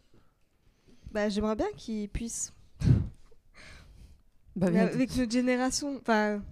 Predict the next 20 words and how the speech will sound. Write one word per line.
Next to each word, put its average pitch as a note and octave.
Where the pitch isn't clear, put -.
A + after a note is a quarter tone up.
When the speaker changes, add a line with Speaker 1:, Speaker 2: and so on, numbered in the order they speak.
Speaker 2:
Bah. -
Speaker 1:
la A3
nouvelle A#3+
génération, A3+
c'est A#3
un F#3+
peu, F#3
ça -
devient F#3+
un F3+
peu G3+
compliqué, C4+
mais G3
j'espère G#3
que G3+
nos F#3+
enfants G#3
deviendront F#3+
comme A3
ça. -